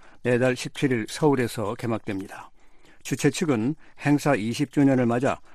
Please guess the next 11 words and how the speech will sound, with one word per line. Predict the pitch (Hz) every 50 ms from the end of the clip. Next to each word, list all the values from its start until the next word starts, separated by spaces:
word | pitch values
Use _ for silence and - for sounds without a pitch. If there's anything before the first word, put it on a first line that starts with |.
| - - -
북한 | - 143 127 - - 147 151 151
내 | 147 143 135 127
노예 | 104 110 110 123 135 139 139
종식에 | - 135 131 131 123 - 139 123 127 123
초점을 | 117 - - 139 - - 156 151 151 147 127
맞출 | 113 117 - - 131
것이라고 | - 123 117 - 120 113 104 104 98
밝혔습니다. | 104 107 104 - 110 101 - - 110 - - - - - - - - - - - - -
안소영 | 110 120 131 131 - 156 147 139 139
기자가 | 117 127 113 123 110 117 113
보도합니다. | - 117 104 98 92 92 95 - - - - -